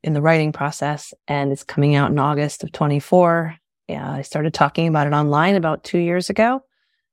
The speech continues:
Exploded. Platform's large as a result. And this is, um, very highly relevant information for our headlines and our culture today because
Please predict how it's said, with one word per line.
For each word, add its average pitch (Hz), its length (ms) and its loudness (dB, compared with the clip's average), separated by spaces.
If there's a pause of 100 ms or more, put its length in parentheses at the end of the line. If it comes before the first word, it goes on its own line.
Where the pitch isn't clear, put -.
(160)
Exploded. 185 720 0 (280)
Platform's 160 580 -6
large 165 400 0
as 160 140 -2
a 156 80 0
result. 185 540 2
And 156 680 -2
this 160 320 2
is, 165 260 -4 (140)
um, 165 320 -2
very 175 440 4
highly 170 800 0 (440)
relevant 165 500 2
information 165 720 -2
for 160 160 0
our 151 160 4
headlines 160 500 0
and 147 80 -2
our 143 120 -2
culture 156 320 0
today 151 400 0
because 147 580 0